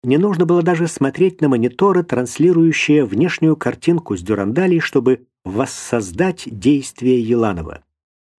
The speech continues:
Старший пилот долго, очень осторожно и неуверенно выравнивал сцепку ретивый камрань. Его манёвр был скован пусть невысокими, но очень опасными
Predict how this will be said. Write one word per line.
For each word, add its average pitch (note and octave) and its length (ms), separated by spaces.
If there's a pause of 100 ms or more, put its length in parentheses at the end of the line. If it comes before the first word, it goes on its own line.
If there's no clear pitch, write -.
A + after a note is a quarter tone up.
(340)
Старший D3 440
пилот D3 460
долго, A#2+ 540
очень C3 440
осторожно C3 680
и C3+ 280
неуверенно C#3+ 1300 (340)
выравнивал C#3 720
сцепку - 840 (180)
ретивый B2+ 500
камрань. G#2+ 500 (1040)
Его C3 320
манёвр D3+ 640
был C3 260
скован E3 640
пусть A2+ 320
невысокими, A2+ 640
но A2 300
очень C#3 500
опасными E3 920